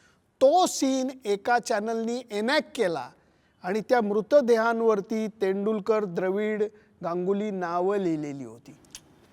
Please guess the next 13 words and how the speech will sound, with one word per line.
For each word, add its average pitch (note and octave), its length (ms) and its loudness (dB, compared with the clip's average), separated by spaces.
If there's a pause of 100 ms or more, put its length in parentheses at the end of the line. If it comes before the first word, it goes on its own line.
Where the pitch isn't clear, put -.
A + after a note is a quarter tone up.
(380)
दुसरी G#3+ 400 -2
गोष्ट, F#3 380 -4
भारतामध्ये E3+ 1120 -8
सचिनच्या A3+ 580 -6
घरावरती G#3 580 -4
मोर्चा G3 500 -6
निघालेला D3+ 580 -8
होता D3 320 -20 (480)
आणि G#3+ 180 -4
सगळ्या C4+ 920 4 (1000)
एडिटर्सना G#3+ 680 0
माहिती G3 440 -4
होतं A#3+ 260 4